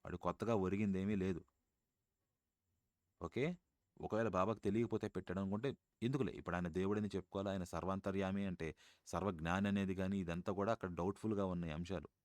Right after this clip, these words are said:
అనుకుందాం జ్ఞాని అని చెప్పేసి ఇవన్నీ కూడా. కానీ ఈ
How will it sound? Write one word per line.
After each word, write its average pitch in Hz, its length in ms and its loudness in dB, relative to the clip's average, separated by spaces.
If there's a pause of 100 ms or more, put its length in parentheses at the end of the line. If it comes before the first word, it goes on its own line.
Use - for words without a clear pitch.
(160)
అనుకుందాం 95 540 0
జ్ఞాని 82 300 -2
అని 87 120 -2
చెప్పేసి 82 300 -8
ఇవన్నీ 82 280 -2
కూడా. 78 220 -4 (440)
కానీ 110 240 4
ఈ 110 140 2